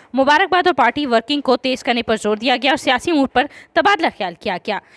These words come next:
मशीर वज़ीर आला पंजाब हाजी जावेद अख्तर अंसारी ने यूथ विंग की पार्टी के लिए खिदमात को सराहा और टीम की हौसला अफजाई भी की। पावर प्लस न्यूज़ एचडी से गुफ्तगू करते हुए इनका मजीद कहना था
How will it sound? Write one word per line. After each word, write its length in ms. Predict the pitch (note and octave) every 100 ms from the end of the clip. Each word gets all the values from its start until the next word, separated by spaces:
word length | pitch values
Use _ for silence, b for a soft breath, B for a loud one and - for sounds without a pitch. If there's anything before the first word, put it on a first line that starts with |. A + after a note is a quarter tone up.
| B
मशीर 340 | B3+ C4+ E4+ G4+
वज़ीर 260 | D#4 C#4 D4
आला 140 | C#4+
पंजाब 340 | A#3+ G3+ A3+ A3+
हाजी 220 | A3+ C4
जावेद 280 | B3 G#3+ -
अख्तर 240 | - B3
अंसारी 380 | B3 - A3 A#3
ने 160 | B3+ B3 B B
यूथ 260 | B3 F#4 G4
विंग 120 | F#4
की 100 | D#4
पार्टी 260 | - A3+ C4
के 100 | C#4+
लिए 80 | C#4
खिदमात 360 | C4 G#3 G#3+ -
को 80 |
सराहा 340 | C#4 A#3 G#3 C4
और 80 | C#4
टीम 260 | - D#4
की 80 | E4
हौसला 300 | D#4+ A3+ -
अफजाई 280 | F#3 G3+ G#3+
भी 120 | G#3
की। 140 | A3+ C#4+
पावर 200 | B3 G3+
प्लस 200 | G3+ G3 A3+
न्यूज़ 220 | A3+ G#3
एचडी 340 | A3+ - A3
से 140 | A3 G3+
गुफ्तगू 400 | G3 C4+ - G4
करते 240 | G4 F4 F#4
हुए 160 | E4+
इनका 180 | D#4 D#4
मजीद 240 | A#3 G#3+ C4+
कहना 240 | G#3 D#4+ C4+
था 200 | F#3+